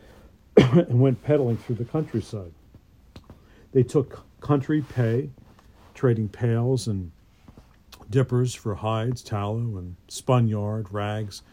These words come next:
wood ashes, and feathers. And they learned to mind their profits and trade sharply.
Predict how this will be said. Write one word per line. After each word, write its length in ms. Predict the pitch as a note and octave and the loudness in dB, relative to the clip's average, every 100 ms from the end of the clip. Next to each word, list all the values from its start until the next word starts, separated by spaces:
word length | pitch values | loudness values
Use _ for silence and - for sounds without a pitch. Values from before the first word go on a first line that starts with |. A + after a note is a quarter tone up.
| - - - - - | -20 -20 -20 -18 -2
wood 340 | G#2+ B2 - - | 2 2 0 -10
ashes, 600 | A#2 A2+ A#2+ - A#2+ - - _ - | -6 -4 -4 -4 -6 -6 -16 _ -6
and 160 | C3+ | -4
feathers. 540 | - D3+ C3 E2+ - - _ _ _ - - - - - | -2 -2 -2 -6 -12 -20 _ _ _ -20 -20 -20 -12 0
And 100 | C3+ | 6
they 120 | D3 | 6
learned 500 | B2 B2 C#3 D3 D3 | 6 4 4 2 0
to 100 | A2+ | -2
mind 360 | G2+ G#2+ A2+ G#2+ | -2 0 0 -2
their 120 | G2 | -4
profits 640 | - B2+ C#3 B2+ G2 - | -6 -4 -4 -4 -8 -8
and 120 | G#2+ | -10
trade 360 | - B2+ A2 G#2 | -6 -2 -2 -2
sharply. 500 | - A2 A#2 - | -4 -6 -6 -10